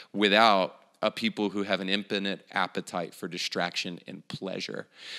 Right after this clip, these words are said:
So if you can stoke people's unhappiness, they will do whatever they can to re-, to return to pleasure. They'll try to find that path of least resistance. So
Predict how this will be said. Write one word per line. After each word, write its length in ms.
So 360
if 160
you 60
can 100
stoke 260
people's 280
unhappiness, 1040
they 200
will 100
do 220
whatever 200
they 120
can 300
to 120
re-, 240
to 180
return 500
to 140
pleasure. 680
They'll 140
try 200
to 100
find 260
that 160
path 280
of 120
least 240
resistance. 460
So 320